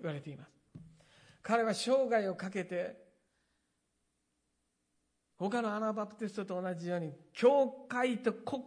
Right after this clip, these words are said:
家の分離、聖書こそ唯一絶対の権威、そして信者のバプテスマ、これを彼の生涯をかけて守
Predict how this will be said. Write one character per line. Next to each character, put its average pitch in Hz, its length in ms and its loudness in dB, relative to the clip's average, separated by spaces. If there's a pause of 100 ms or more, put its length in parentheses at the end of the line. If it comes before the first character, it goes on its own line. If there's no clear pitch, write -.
家 233 120 -2
の 185 80 0
分 160 200 -4
離、 147 140 -12 (1800)
聖 277 320 4
書 240 160 4
こ 254 200 0
そ 226 140 2
唯 226 240 4
一 190 180 -2
絶 214 440 0
対 240 280 6
の 233 320 0 (420)
権 240 300 2
威、 - 160 -8 (640)
そ 196 80 -4
し 190 120 -8
て 196 220 -4
信 190 480 -4
者 165 140 -4
の 180 220 -8 (380)
バ 147 100 -8
プ - 80 -16
テ 160 100 -6
ス - 120 -14
マ、 - 100 -20 (220)
こ - 80 -12
れ 170 120 -10
を 165 140 -12 (200)
彼 185 180 -8
の 170 140 -8
生 226 480 -8
涯 180 180 -4
を 160 60 -8
か 160 140 -14
け 151 120 -14
て - 220 -20 (2500)
守 147 140 -8